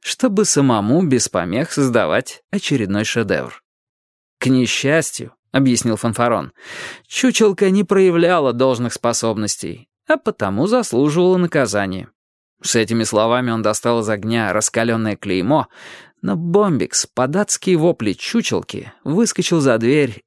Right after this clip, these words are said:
и, сломя голову, бросился к замку света, где рассчитывал найти убежище.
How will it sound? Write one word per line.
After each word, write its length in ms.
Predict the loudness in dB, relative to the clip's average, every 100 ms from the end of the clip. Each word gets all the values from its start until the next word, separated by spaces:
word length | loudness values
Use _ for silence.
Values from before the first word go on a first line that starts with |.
| -6
и, 80 |
сломя 500 | -2 2 2 2 -2
голову, 540 | -4 -2 0 0 0 0
бросился 680 | 2 2 2 2 0 -2 0
к 60 |
замку 360 | 2 0 0 -2
света, 580 | 0 2 2 2 -2 -8 _ -4
где 240 | 2 4
рассчитывал 520 | 4 2 -2 2 2
найти 320 | 2 0 -2 -2
убежище. 680 | -2 -2 -4 -4 -10 -12